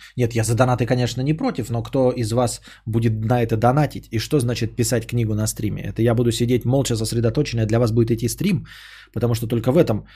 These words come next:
м, э, случае возможно что-то делать. То есть я вообще не отвлекаюсь ни на чат, ничего. Я сижу, у меня на весь экран, а вы просто смотрите, как я в носу ковыряюсь, яйца чешу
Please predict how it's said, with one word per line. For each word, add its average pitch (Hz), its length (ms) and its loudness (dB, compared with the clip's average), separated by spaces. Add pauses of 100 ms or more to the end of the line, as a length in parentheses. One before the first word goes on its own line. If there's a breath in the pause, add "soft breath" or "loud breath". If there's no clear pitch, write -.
(380 loud breath)
м, 113 240 -2
э, 110 560 0
случае 127 440 2
возможно 110 460 2
что-то 110 260 -4
делать. 107 300 -2
То 107 80 -4
есть - 140 -8
я 113 80 2
вообще 117 280 0
не 107 100 -2
отвлекаюсь 104 500 -4
ни 107 100 -2
на 104 120 -2
чат, 143 300 0
ничего. 110 360 0
Я 101 200 0
сижу, 170 440 -2
у 113 40 -6
меня 104 180 -2
на 98 180 -4
весь 107 220 -4
экран, 202 340 -2 (320 loud breath)
а 107 140 -4
вы 151 120 6
просто 123 280 -6
смотрите, 120 400 -4
как - 180 -10
я 104 80 -2
в 98 60 -6
носу 107 300 -4
ковыряюсь, 107 480 0
яйца 113 380 0
чешу 107 460 -6